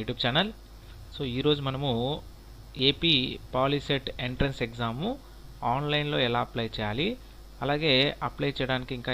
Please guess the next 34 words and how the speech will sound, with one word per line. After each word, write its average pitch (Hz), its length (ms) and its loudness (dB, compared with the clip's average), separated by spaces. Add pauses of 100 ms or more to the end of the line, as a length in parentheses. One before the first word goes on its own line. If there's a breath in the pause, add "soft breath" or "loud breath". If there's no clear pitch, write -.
ఏమైనా 123 280 -4
methods 123 380 -4
ఉన్నాయా 113 380 -2 (240)
అనే 117 200 -4
దాని 113 180 -4
గురించి 117 240 -8
మనం 202 260 -2 (140)
తెలుసుకుందాం. 117 440 -2 (440 loud breath)
So, 160 140 -2
దానికోసం 160 420 0
మనము 160 260 -2 (380)
ముందుగా 135 320 0 (400)
ఏపీ 135 280 -2
government, 127 480 0 (800 loud breath)
ఆ, - 20 -2 (440)
ఫిక్స్ - 240 -6
చేసిన 131 260 -4 (300)
వెబ్సైట్‌ని 127 480 0
మనం 127 120 -4 (120)
open 120 260 -2
చేయాలి. 123 280 0 (140)
So, 151 60 -2 (100)
దానికోసము 135 500 -2 (200)
ఇక్కడ 120 140 -2 (160)
Google 120 280 -4
Chrome 120 260 -2
నేను 110 180 -4
open 120 220 -6
చేస్తున్నానండి. 117 560 -4 (760 loud breath)
ఈ 120 40 -6 (100)
Google 131 240 -2 (140)
Chrome-లోకి 131 460 -2
వెళ్ళి 139 240 0
ఇక్కడ 135 120 0